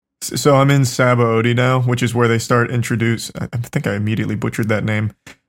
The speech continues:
but, uh, it's where they introduce, like, a lot of the other, uh, members of the worst generation. So basically, like, all the other crews and captains that are, like, equally strong and cool as the Straw Hat Pirates. It's really nice.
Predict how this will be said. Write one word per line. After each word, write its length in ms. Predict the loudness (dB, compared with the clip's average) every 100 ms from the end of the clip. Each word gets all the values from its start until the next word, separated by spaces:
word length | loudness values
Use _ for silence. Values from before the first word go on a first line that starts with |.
| _
but, 160 | 2 4
uh, 260 | 6 4 0 -8 -10 -4
it's 180 | -2
where 180 | 2 2
they 200 | 4 2
introduce, 600 | 2 2 0 2 0 0
like, 120 | 0 0
a 60 |
lot 240 | 2 2 2
of 80 |
the 140 | 2 0
other, 500 | 2 2 2 0 -4 -8
uh, 220 | -6 -4 -4
members 480 | -2 0 2 0
of 120 | 0 -2
the 80 |
worst 320 | -2 -2 -4 -4
generation. 680 | -2 -2 -2 -2 -4 -4 -4
So 160 | -4
basically, 420 | 0 0 -2 -2
like, 160 | 0 0
all 200 | 0 -2
the 160 | 0 -2
other 200 | 0 -2
crews 540 | -2 -2 0 0 -2
and 180 | -4 -4
captains 520 | -4 -4 -2 -4 -2
that 120 | 0 0
are, 100 | 0
like, 240 | -2 -6 -4
equally 440 | -4 -2 0 0
strong 480 | -2 -2 0 0 -2
and 140 | -4
cool 420 | -4 -4 -2 -4 -6 _ _ _ _ -4
as 300 | -2 -2 -2
the 80 | -8
Straw 280 | -2 0
Hat 280 | 0 0 -2
Pirates. 400 | -2 0 0 -2
It's 140 | -6 -2
really 200 | 0 0
nice. 440 | -2 -4 -6 -12